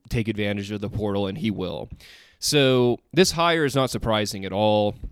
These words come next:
Um, I mean, I think everybody else, I think they did want Kiffin. I mean, you could tell the <laughs> fans certainly did. They thought they had that in the pocket, um, but I was skeptical on that the whole time.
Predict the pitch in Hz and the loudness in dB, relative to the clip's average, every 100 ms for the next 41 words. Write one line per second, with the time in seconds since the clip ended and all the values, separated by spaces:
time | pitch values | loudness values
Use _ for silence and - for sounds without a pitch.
0 | - 107 104 101 98 95 95 92 90 104 | -6 -2 0 0 -2 -2 -4 -6 -8 -6
1 | 107 98 101 - 104 101 101 101 101 98 | -4 -2 -2 -2 -4 -4 -4 -2 -2 -2
2 | 98 95 98 - 170 185 156 131 113 107 | -2 -2 -4 0 2 2 2 2 2 0
3 | 107 101 117 101 107 101 101 90 _ _ | -2 -4 -4 -4 -2 -2 -4 -8 _ _
4 | 104 104 101 95 92 85 _ _ 107 104 | -8 -4 -2 -4 -8 -12 _ _ -10 -8
5 | 98 117 95 - 143 131 123 - 101 98 | -4 -4 -2 0 0 0 -2 -2 -4 -4
6 | 95 98 98 98 113 104 101 104 101 101 | -6 -6 -4 -4 -4 -2 -2 -2 -4 -4
7 | 98 90 - 92 92 92 92 - - - | -6 -8 -6 -6 -4 -6 -8 -10 -20 -20
8 | _ - 101 95 92 92 98 101 95 - | _ -6 -4 -2 -4 -6 -4 -4 -4 -4
9 | 110 98 101 101 98 98 101 98 90 101 | -6 -8 -8 -4 -4 -2 -4 -4 -6 -10
10 | 95 92 98 95 92 92 | -12 -10 -10 -10 -10 -10